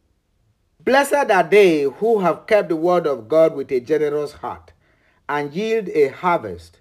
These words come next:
through perseverance. First, we must believe in God, because our presence in this world should remind us of the existence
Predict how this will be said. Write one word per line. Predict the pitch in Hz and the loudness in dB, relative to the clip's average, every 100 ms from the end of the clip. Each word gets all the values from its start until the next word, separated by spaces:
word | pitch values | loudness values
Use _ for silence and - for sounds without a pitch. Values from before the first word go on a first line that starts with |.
| _ _ _ _ | _ _ _ _
through | - 190 185 - | -4 -2 -4 -6
perseverance. | 117 - 110 123 131 110 82 82 - _ _ _ _ _ _ _ _ _ _ _ _ _ _ _ | -8 -8 -10 -2 -2 -2 -8 -16 -20 _ _ _ _ _ _ _ _ _ _ _ _ _ _ _
First, | 240 302 | 2 2
we | 277 | 2
must | 202 254 208 | 2 2 0
believe | 175 190 208 | 2 4 2
in | 160 120 | 0 -4
God, | 120 143 95 82 - _ _ _ _ _ _ _ _ _ _ - | -2 0 -2 -8 -20 _ _ _ _ _ _ _ _ _ _ -12
because | 165 233 226 | -2 0 4
our | 226 214 | 4 4
presence | - - 254 294 311 262 285 285 254 - - _ _ _ _ _ _ - | 0 -8 0 2 2 2 0 0 -6 -14 -20 _ _ _ _ _ _ -2
in | 190 185 | 0 0
this | 226 240 - | -2 -4 -6
world | 170 185 185 139 107 87 85 - _ _ _ _ _ _ _ _ _ _ _ _ | -2 4 4 4 0 -8 -14 -20 _ _ _ _ _ _ _ _ _ _ _ _
should | - 233 196 | -6 -4 2
remind | 220 220 247 277 302 247 | 2 2 2 2 0 -2
us | 185 175 104 - - _ _ _ _ _ _ _ _ _ - | -2 -2 -2 -10 -20 _ _ _ _ _ _ _ _ _ -8
of | 143 | -8
the | 147 139 | -4 -4
existence | 120 113 175 185 - 92 90 - - | -4 -6 -6 -6 -12 -16 -16 -20 -20